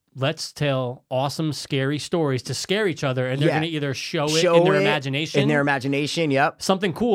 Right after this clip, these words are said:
Speaker 2: Or
Speaker 1: like an
Speaker 2: certain
Speaker 1: anthology
Speaker 2: things
Speaker 1: almost.
Speaker 2: come ali-, certain things come alive, you know, like, they write and it comes alive.
Speaker 1: I wish.
Speaker 2: Or is it them just acting out these fucking things and they go crazy
Speaker 1: Yeah,
Speaker 2: and
Speaker 1: and
Speaker 2: we'll
Speaker 1: that's
Speaker 2: call
Speaker 1: it.
Speaker 2: it that.
Speaker 1: And that was
Speaker 2: Yeah.
Speaker 1: terrible. Oh, but I did just watch this last night, and, uh,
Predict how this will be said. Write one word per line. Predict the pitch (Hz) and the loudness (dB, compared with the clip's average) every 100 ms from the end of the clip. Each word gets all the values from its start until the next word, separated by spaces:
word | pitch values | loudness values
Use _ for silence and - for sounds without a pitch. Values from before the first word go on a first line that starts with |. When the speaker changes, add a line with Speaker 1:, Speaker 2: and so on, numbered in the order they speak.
| 160 | 4
Speaker 2:
Or | 165 | 4
Speaker 1:
like | |
an | 170 | 2
Speaker 2:
certain | 170 - | 2 4
Speaker 1:
anthology | - 151 | 2 4
Speaker 2:
things | 147 | 2
Speaker 1:
almost. | 131 | 2
Speaker 2:
come | 156 143 | 2 2
ali-, | 135 - | 0 -2
certain | - 151 131 | -4 -4 -2
things | 139 - | -2 -2
come | - 143 | -2 0
alive, | 123 120 123 135 143 | 0 0 0 0 0
you | 135 135 | 0 0
know, | 139 | 0
like, | 120 | -2
they | 120 113 | -4 -2
write | 113 127 139 | 0 0 0
and | 120 | -6
it | 101 | -6
comes | 139 131 117 | -4 -4 -2
alive. | 104 107 120 139 151 | 0 0 2 0 0
Speaker 1:
I | 135 | 0
wish. | 139 117 - - | 0 -2 -8 -4
Speaker 2:
Or | 127 135 | -2 0
is | 120 | -2
it | 123 | -4
them | 123 117 | -4 -4
just | 113 | -4
acting | 110 113 - 110 | -2 -2 -2 -4
out | 110 | -4
these | 113 101 | -6 -8
fucking | 120 110 104 | -6 -6 -6
things | 104 101 | -8 -8
and | |
they | 101 | -8
go | 101 92 | -8 -6
crazy | 117 104 92 139 | -6 -6 -4 -4
Speaker 1:
Yeah, | |
Speaker 2:
and | 104 87 | -4 -6
Speaker 1:
and | 131 | -4
Speaker 2:
we'll | 123 | -2
Speaker 1:
that's | 120 | -2
Speaker 2:
call | 107 | -4
Speaker 1:
it. | 98 | -2
Speaker 2:
it | |
that. | 107 | -2
Speaker 1:
And | 127 | 0
that | |
was | 123 | -2
Speaker 2:
Yeah. | 98 | -2
Speaker 1:
terrible. | 120 110 - - - - - _ - | -4 -6 -12 -18 -20 -20 -20 _ 0
Oh, | 214 349 117 98 _ _ _ _ - | 2 2 -2 -10 _ _ _ _ -6
but | 151 | -4
I | 139 | -2
did | 247 311 | -4 -4
just | 311 | -6
watch | 294 269 | -4 -4
this | 269 330 269 | -4 -6 -2
last | 170 151 | -4 -4
night, | 151 117 - _ _ _ - | -8 -10 -14 _ _ _ -10
and, | 185 208 202 202 202 196 | -6 -4 -4 -4 -4 -4
uh, | 196 196 196 196 185 | -4 -2 -2 -2 -4